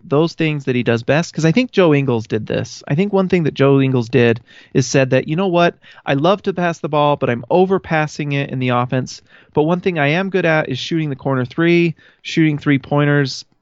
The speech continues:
and then doing create, like, creating offense a-, after the fact." I just, I just want Ro-, Rodney Hood to be a spot-up three-point shooter first.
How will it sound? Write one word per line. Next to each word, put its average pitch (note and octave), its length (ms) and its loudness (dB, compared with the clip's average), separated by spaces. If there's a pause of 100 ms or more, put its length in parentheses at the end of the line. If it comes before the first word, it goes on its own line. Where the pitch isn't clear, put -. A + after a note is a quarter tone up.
(120)
and D#3+ 160 2
then F#3+ 260 2 (260)
doing A#2+ 320 -4
create, A#2+ 500 -4
like, B2 180 0 (560)
creating A#2 680 0 (120)
offense A#2+ 520 -2
a-, A2+ 180 -2 (100)
after D#3+ 340 -2
the A2 100 -12
fact." - 200 -10
I D#3 120 -2
just, - 280 -14 (300)
I E3 80 -2
just G#3+ 180 -6
want B3 260 -4 (480)
Ro-, F3 300 2
Rodney D#3+ 360 0
Hood C3+ 360 -4 (300)
to D#3 100 -4
be C#3+ 120 0
a B2 60 0
spot-up D3+ 420 0
three-point C#3 380 -8
shooter A#2+ 520 -2 (320)
first. A2+ 460 -4